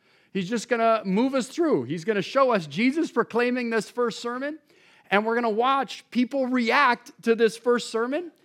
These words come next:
And then Jesus, being Jesus, is going to tell us what's going on in their hearts, to which then he tells us, uh,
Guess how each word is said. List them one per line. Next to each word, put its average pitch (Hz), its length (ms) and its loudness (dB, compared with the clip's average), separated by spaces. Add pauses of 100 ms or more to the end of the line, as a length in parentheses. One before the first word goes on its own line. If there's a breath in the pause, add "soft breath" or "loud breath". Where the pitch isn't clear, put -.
(320 soft breath)
And 208 160 2
then 254 440 -2
Jesus, 220 600 0
being 240 540 -2
Jesus, 202 440 0
is 190 200 -2
going 214 240 -4
to 202 120 -6
tell 254 360 0
us 180 200 -2
what's 196 180 -8
going 208 280 -4
on 208 180 0
in 196 80 -2
their 180 180 0
hearts, 220 520 -2 (500)
to 202 120 2
which 214 500 0
then 214 220 -2
he 214 420 -6 (180)
tells 233 340 -2
us, 175 420 -6 (540)
uh, 180 320 2